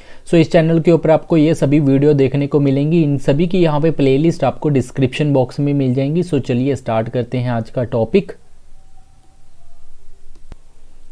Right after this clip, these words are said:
So, फर्स्ट टॉपिक है हमारा यहाँ पे डेमोक्रेटिक कॉन्स्टिट्यूशन in South Africa। So, नेल्सन मंडेला,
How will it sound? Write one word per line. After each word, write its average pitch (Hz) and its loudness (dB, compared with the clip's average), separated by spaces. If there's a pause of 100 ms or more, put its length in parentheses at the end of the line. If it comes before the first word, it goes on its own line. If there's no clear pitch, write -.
(340)
So, 180 4
फर्स्ट 180 2
टॉपिक 175 2
है 175 4
हमारा 147 2
यहाँ 143 2
पे 165 2
डेमोक्रेटिक 143 0
कॉन्स्टिट्यूशन 131 0
in 151 -2
South 113 2
Africa। 98 -4 (560)
So, 208 6
नेल्सन 156 4
मंडेला, 123 4